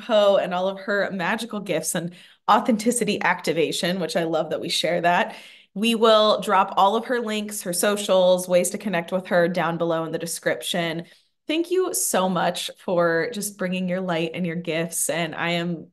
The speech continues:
like, I needed this today too. I'm, like, so lit up to have this conversation with you. So any other little last bits that you just wanna share before we sign off?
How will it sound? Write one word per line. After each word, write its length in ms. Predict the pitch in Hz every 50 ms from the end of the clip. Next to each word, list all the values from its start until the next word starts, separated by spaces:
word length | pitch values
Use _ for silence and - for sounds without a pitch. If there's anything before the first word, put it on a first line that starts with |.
| _ -
like, 260 | 180 175 170 175 - - - - - -
I 140 | 208 208 208
needed 320 | 196 170 139 139 135 -
this 220 | - - - - -
today 260 | - - - 120 135
too. 260 | - - - 151 139
I'm, 120 | - 180
like, 180 | 175 185 180 -
so 260 | - - - 190 190 202
lit 180 | 202 190 170
up 200 | 160 147 147 -
to 80 | - 180
have 160 | 175 180 -
this 140 | - 175 -
conversation 600 | - 143 - - 175 175 - - - - - -
with 160 | - 175 -
you. 260 | - - - - - - - - - - - _
So 420 | - - 196 180 175 170 170 175 -
any 220 | 220 233 277 294
other 160 | 294 311 320
little 220 | 294 311 311 294 262
last 360 | 254 240 233 247 240 - -
bits 260 | 254 247 254 254 -
that 120 | - 262 -
you 160 | 240 240 240
just 200 | 226 233 233 -
wanna 160 | 233 233 233
share 420 | 226 - - 214 202 202 208 214
before 280 | 214 208 214 208 214 196
we 140 | 196 202 202
sign 320 | 202 - 196 185 185 180
off? 340 | 175 170 170 180 214 214 -